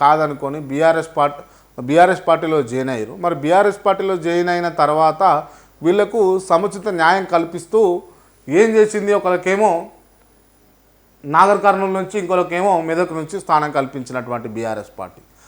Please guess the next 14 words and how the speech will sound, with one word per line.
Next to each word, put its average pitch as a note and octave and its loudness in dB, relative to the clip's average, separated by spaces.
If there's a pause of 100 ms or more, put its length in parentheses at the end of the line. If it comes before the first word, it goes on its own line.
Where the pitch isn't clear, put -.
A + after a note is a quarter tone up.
(140)
అసలు G#3 0
బీఆర్ఎస్ A3 6
పార్టీ G#3 6 (100)
వ్యూహం F3+ 4
ఏంది? A2+ -8 (600)
బీఆర్ఎస్ A#3 8
పార్టీ A3 4
వ్యూహంలో A3 2 (800)
అనుగుణంగా A3 6 (280)
ఈ D#3+ -4
నిర్ణయం G3 0
తీసుకుందా? D#3 -8 (340)
ఒక D#3 -2 (160)
ఐపీఎస్కు, G#3+ 2